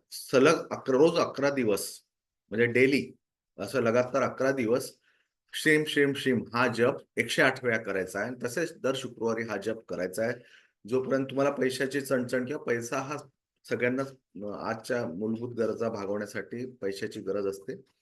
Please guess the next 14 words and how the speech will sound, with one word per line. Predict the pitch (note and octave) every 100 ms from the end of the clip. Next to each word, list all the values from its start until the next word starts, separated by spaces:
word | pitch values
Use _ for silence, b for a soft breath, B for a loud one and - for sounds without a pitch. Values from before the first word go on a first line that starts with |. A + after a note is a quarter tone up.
| _ _ _ -
तर | C3+ - - - B2
हा | C#3 D3 A2
उपाय | - C3+ D3+
म्हणून | D3 C3+ D3 D3+ - _ _ _ -
आणि | B2 C#3+
रेग्युलर | A#2+ A#2+ C#3+
प्रॅक्टिस | D3+ C3 - C#3 C3 A#2+
म्हणून | A#2 A#2+ A2+ - _ -
हा | A2+ A2+ - D#2
जप, | F2+ A2 - - -
अ, | G#2+ G#2
करावा | - G2+ G#2 A2
स्विच | A2+ G#2 G2 G#2+
वर्डचा. | G2+ - A#2+